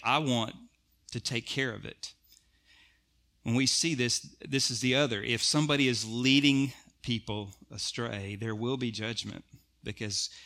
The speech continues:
when you're leading God's children away, God sees that. And consequences are severe. Now look, verse seven. "Woe to the world because of offenses.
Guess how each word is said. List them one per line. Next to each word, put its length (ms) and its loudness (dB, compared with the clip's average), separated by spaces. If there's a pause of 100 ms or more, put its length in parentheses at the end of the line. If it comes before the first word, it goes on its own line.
(140)
when 160 -2
you're 160 0
leading 340 4
God's 300 0
children 340 0
away, 240 0
God 260 0
sees 380 -4
that. 420 -12 (1300)
And 140 -6
consequences 840 -4
are 80 -6
severe. 680 -6 (2250)
Now 140 0
look, 240 0
verse 200 0
seven. 400 4 (1900)
"Woe 680 6
to 200 2
the 100 2
world 460 4
because 320 0
of 80 -4
offenses. 880 0